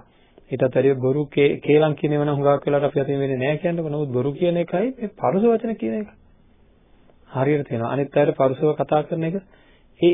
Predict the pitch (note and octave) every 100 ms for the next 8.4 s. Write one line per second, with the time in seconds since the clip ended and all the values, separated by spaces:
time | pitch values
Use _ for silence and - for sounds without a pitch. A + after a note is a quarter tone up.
0 | D#3+ E3+ F3+ G3+ G3 G3 D3 F#3 F#3+ D#3
1 | E3 D3 F3+ E3+ E3+ F3 F3 E3+ D#3+ D3
2 | D3 F3+ F#3+ D#3+ D3 - D#3 E3 D#3+ E3
3 | F#3 F3 - C3+ D3+ F3 F3 G3+ G3+ F3
4 | C#3+ B2+ A#2+ C3+ C#3+ D#3 D#3 E3 D#3 E3+
5 | E3+ - C#3+ D#3 - C#3+ C#3+ D#3 D#3+ D3+
6 | A3 - - - - E3 C3+ - D#3 D#3+
7 | E3 F3+ F#3 D3 D3+ E3+ F3 D3+ E3+ F3
8 | E3+ E3+ F3